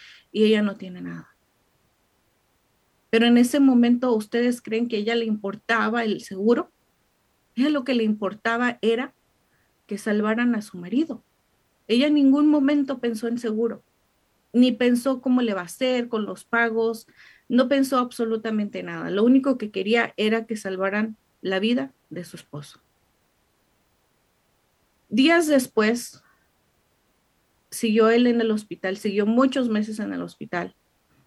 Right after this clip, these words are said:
Cuando a ella le hacen todo el desglose de gastos por haber hablado al nueve once, por la ambulancia,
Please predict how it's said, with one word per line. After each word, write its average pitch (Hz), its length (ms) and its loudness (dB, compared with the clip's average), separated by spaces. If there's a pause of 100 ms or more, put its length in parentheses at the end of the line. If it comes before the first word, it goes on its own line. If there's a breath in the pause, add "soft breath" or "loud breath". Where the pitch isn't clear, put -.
(520)
Cuando 233 800 6 (160)
a 220 120 4
ella 247 320 4
le 277 200 2
hacen 247 640 -2 (540)
todo 277 440 2
el 240 140 2
desglose 226 640 -2
de 240 120 -4
gastos 214 800 -10 (760)
por 262 160 4
haber 247 220 4
hablado 220 360 4
al 233 140 0
nueve 214 280 0
once, 180 480 -8 (680 loud breath)
por 254 200 4
la 277 100 4
ambulancia, 190 840 0